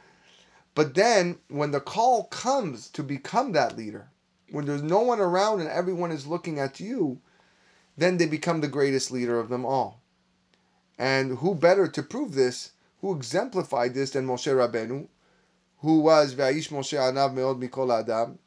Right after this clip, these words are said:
who initially resisted that call to become the leader, and then became the paragon of leaders.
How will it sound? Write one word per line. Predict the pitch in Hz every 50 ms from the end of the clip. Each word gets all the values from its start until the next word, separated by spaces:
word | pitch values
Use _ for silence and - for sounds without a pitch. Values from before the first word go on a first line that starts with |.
| _ _ _ _ _ _ _ _ _ _ _ _ _ - -
who | - 151 151
initially | 143 139 165 196 190 - 185 180 160
resisted | 147 135 139 135 123 143 143 139 - 139 127
that | 127 117 117 120 -
call | - 127 117 117
to | 117 -
become | 110 117 117 - 120 110 110 107
the | 107
leader, | 107 107 107 104 107 117 135 - _ _ _ _ _ _ _ _ _ _
and | - 123 131
then | 151 156 160
became | 160 160 151 - 208 233 196 151
the | 135
paragon | 127 - 143 131 127 123 127 123 123
of | 123 120 131
leaders. | 160 170 156 - - - - -